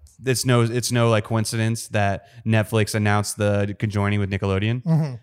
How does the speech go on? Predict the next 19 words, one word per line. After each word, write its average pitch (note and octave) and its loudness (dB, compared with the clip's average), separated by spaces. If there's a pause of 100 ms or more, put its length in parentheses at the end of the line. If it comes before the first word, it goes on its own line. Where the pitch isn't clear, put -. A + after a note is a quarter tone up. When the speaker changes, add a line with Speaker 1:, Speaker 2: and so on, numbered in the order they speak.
Speaker 1:
and, A2 0
like, G2 0
that, G#2+ 0
that's A2+ 0
a A2+ 2
huge G#2+ 0
contract. F#2+ -2
So A2+ -2
that A2 2
didn't A#2+ 2
d-, A2 -4
get A2+ 0
decided G#2 2
just G#2+ -2
'cause G2+ -4
Disney G2 -2
Plus G2 -2
got G2+ 0
released G2+ -4